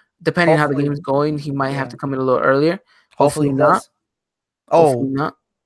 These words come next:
Speaker 1: No,
Speaker 2: You
Speaker 1: hopefully
Speaker 2: know.
Speaker 1: he doesn't come in that early 'cause that means that we need him to come in. I don't want him
Speaker 2: I
Speaker 1: to
Speaker 2: just
Speaker 1: come
Speaker 2: wanna
Speaker 1: in
Speaker 2: see him,
Speaker 1: immediately.
Speaker 2: honestly. I just wanna see him. Take out Henry Martin, put in Nico Castillo. What do you mean?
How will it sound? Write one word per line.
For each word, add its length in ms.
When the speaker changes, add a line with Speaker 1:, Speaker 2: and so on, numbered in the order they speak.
Speaker 1:
No, 100
Speaker 2:
You 40
Speaker 1:
hopefully 280
Speaker 2:
know. 40
Speaker 1:
he 40
doesn't 160
come 180
in 80
that 180
early 240
'cause 220
that 160
means 240
that 180
we 160
need 380
him 180
to 80
come 240
in. 160
I 80
don't 260
want 220
him 140
Speaker 2:
I 80
Speaker 1:
to 0
Speaker 2:
just 120
Speaker 1:
come 60
Speaker 2:
wanna 140
Speaker 1:
in 60
Speaker 2:
see 140
him, 240
Speaker 1:
immediately. 40
Speaker 2:
honestly. 260
I 40
just 100
wanna 180
see 240
him. 80
Take 240
out 400
Henry 320
Martin, 340
put 160
in 100
Nico 180
Castillo. 420
What 80
do 60
you 100
mean? 340